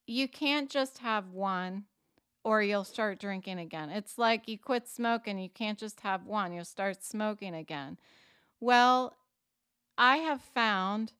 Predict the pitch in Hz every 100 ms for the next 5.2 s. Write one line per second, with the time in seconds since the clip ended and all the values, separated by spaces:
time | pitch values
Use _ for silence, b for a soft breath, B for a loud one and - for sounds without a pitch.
0 | _ _ _ _ 202 220 214 214 208 202
1 | _ _ _ _ _ _ - 240 233 240
2 | 233 254 277 294 277 _ _ _ _ _
3 | _ _ _ - - - _ _ 226 262
4 | 247 233 214 208 233 254 247 190 160 156
5 | 160